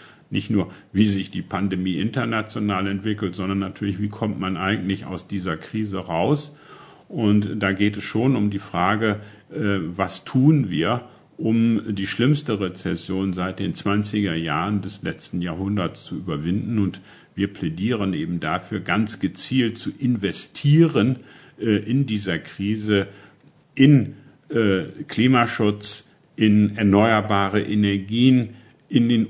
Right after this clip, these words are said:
Umbau des Verkehrssystems, weil wir nicht wollen, irgendwann mal solche einschneidenden Maßnahmen ergreifen zu müssen infolge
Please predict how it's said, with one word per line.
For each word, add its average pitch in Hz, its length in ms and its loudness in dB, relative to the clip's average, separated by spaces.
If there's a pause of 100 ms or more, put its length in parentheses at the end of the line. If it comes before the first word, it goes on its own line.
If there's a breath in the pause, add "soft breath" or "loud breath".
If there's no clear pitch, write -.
Umbau 131 460 6
des 104 180 -6
Verkehrssystems, 104 1160 -2 (220 loud breath)
weil 92 560 2
wir 110 580 0
nicht 107 300 0
wollen, 127 440 4
irgendwann 110 640 2
mal 98 300 2 (180 loud breath)
solche 117 640 2
einschneidenden 95 800 2
Maßnahmen 98 680 -2
ergreifen 101 580 -2
zu 104 140 -6
müssen 98 360 0
infolge 104 640 0